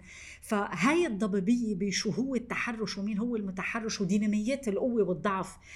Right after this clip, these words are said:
برأيك قديه، وبرأيك أنت جنى، قديه بعد في عدم وضوح بكيف، آه، بتلعب، آه، هاي اختلالات الموازين بأنه نحدد مين هو المتحرش،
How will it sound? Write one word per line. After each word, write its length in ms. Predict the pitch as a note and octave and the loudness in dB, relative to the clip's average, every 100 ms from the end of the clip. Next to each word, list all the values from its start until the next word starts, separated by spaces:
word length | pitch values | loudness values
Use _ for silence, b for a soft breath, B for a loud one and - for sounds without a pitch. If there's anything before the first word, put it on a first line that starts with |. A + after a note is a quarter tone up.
| B B B | B B B
برأيك 520 | G3+ B3+ D4 B3+ - | 6 6 4 0 0
قديه، 680 | - E3+ A3+ C4+ C4 C4+ - | -4 0 0 0 0 -4 -2
وبرأيك 500 | G#3+ F3+ B3+ B3+ G#3 | 2 6 6 4 0
أنت 260 | - A#3+ A3+ | 0 0 0
جنى، 280 | G3 G#3+ G#3 G#3 | -2 -2 -4 -4
قديه 240 | F3 C4+ | -2 0
بعد 340 | C#4 C#4 B3+ | 0 0 -2
في 380 | - - B3+ C4 B3+ B - | -4 -4 -2 -2 -6 B -2
عدم 420 | F#3 C4+ C4 A3 | 2 4 4 2
وضوح 640 | G3 F#3 A3 A3 G#3+ - b b | 2 2 0 -2 -4 -8 b b
بكيف، 640 | E3+ F#3+ G3 D#4+ D4+ - - - | 0 0 4 2 2 -6 -10 -4
آه، 180 | G3+ G3 | -4 -4
بتلعب، 720 | - - D#4+ B3+ G3 E3+ - - | -4 2 4 4 0 -4 -10 -10
آه، 140 | G3+ F#3+ | -6 -2
هاي 300 | F3 B3 G3+ | 2 2 2
اختلالات 560 | - G#3+ G3 G3+ B3 | 0 0 0 0 -2
الموازين 800 | A3+ G3+ G3 F#3+ F#3+ G3+ A3 C4 - B B | -2 -4 -4 -4 -2 -2 -2 -2 -6 B B
بأنه 320 | B3 B3 A3 | 6 6 0
نحدد 480 | G#3 - D#4 A3 F3+ | 2 2 4 2 4
مين 200 | A#3 C4+ | 2 2
هو 200 | C4 A#3 | 2 0
المتحرش، 760 | G3+ F#3+ F#3 - G#3+ G3+ F#3+ | -2 -4 -4 -6 -4 -4 -4